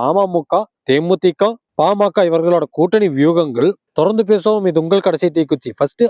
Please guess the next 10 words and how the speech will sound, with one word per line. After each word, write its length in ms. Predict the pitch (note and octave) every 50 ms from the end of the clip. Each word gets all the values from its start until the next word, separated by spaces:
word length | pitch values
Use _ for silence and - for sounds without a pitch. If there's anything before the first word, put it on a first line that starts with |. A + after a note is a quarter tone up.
| - -
அதிமுக 560 | C#3+ F3+ G#3+ - - A#3+ A3+ G#3 F#3+ E3+ G#3+ G#3+ -
தாவேகா 480 | D#3 C#3 D#3 D#3+ F3 E3 - - F3+ E3
மாஸ்டர் 420 | B2+ A#2+ B2+ - - - C3+ -
ஸ்ட்ரோக். 340 | - - - B2 A2+ - _ _ _ _ _
அதிமுக 520 | E3+ G#3+ B3+ - - C4 A#3+ A3+ A3+ - B3 G#3
தாவேகா 400 | G3+ E3+ F3 F#3 G#3 F#3+ G#3 F3+
கூட 180 | - F#3+ G3 -
கூட்டணி 300 | - E3 D#3 F3 F3+ E3
பேச்சுவார்த்தைகள் 680 | D#3 E3+ D#3 - E3+ E3 D#3 C#3+ E3 D3+ D3 C#3 C3+
நடத்துச்சு. 400 | B2+ C3 B2 - B2+ - - F3